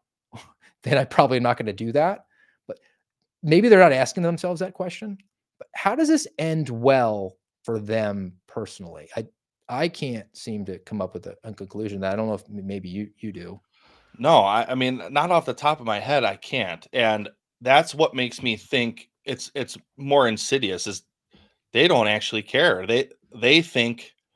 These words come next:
Speaker 2: well, one, they think that they are on the side of right and that you can do whatever you want. 'Cause, hey, Steve, just live your truth, man. Just
Speaker 1: <laughs>
Speaker 2: whatever is true for you, th-, then that's fine. And it's like, well, that is how, uh,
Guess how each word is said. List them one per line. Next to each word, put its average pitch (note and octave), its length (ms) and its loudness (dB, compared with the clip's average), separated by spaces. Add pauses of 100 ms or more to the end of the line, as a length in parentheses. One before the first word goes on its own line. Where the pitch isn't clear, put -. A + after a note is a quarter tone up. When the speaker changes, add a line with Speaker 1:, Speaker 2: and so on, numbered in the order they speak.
(140)
Speaker 2:
well, A2 160 6
one, B2 220 6
they A2 180 8
think G#2+ 300 -4
that F#2 180 -2
they G#2 180 0
are F#2+ 180 2
on F#2+ 180 2
the F2 80 -10
side F#2+ 360 0
of E2+ 220 -10
right F2 420 -2 (540)
and F#2+ 260 -2
that F2 280 2 (960)
you A#2+ 180 -2
can G#2 160 -6
do A2+ 160 2
whatever G#2+ 340 6
you G2 140 -2
want. G#2 300 4
'Cause, A#2 180 -6
hey, C#3 180 6
Steve, A#2+ 320 0
just C3 240 0
live A#2 220 4
your A2+ 160 2
truth, B2+ 420 -2
man. F#2 300 -6
Just A2+ 300 0
Speaker 1:
<laughs> - 380 -18
Speaker 2:
whatever C3 440 8
is B2+ 160 2
true D#3 300 2
for A#2+ 160 -2
you, C3+ 340 4
th-, G#2+ 300 -10
then A#2 200 4
that's A#2 240 4
fine. G#2 520 2
And G2 100 -8
it's - 140 -8
like, G2+ 180 -6
well, F2+ 300 -6 (640)
that A2+ 280 6
is G#2 160 -6
how, G#2 300 4
uh, F#2 100 -4